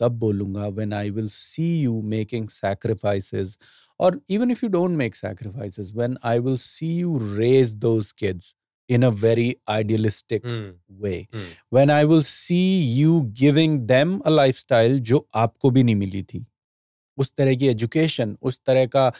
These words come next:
Speaker 1: compassion, उस तरह की learnings, उस तरह की देख रेख जब आप उन बच्चों की करोगे, उस दिन मैं बोलूँगा,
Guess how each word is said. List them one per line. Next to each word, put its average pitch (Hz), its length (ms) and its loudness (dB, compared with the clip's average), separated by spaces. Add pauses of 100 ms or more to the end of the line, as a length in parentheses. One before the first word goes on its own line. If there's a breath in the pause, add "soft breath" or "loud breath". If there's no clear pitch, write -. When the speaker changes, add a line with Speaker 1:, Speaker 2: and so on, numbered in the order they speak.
(220 loud breath)
Speaker 1:
compassion, 117 760 2 (100)
उस - 220 -10
तरह 123 220 4
की 123 360 -2 (320 soft breath)
learnings, 123 680 4 (380)
उस 151 160 -4
तरह 151 240 2
की 151 120 -2
देख 127 380 2
रेख 135 180 2
जब 123 200 2
आप 117 160 4
उन 113 180 0
बच्चों 110 320 -4
की 123 120 0
करोगे, 110 400 0 (200)
उस 123 120 0
दिन 127 160 2
मैं 120 160 2
बोलूँगा, 101 420 -2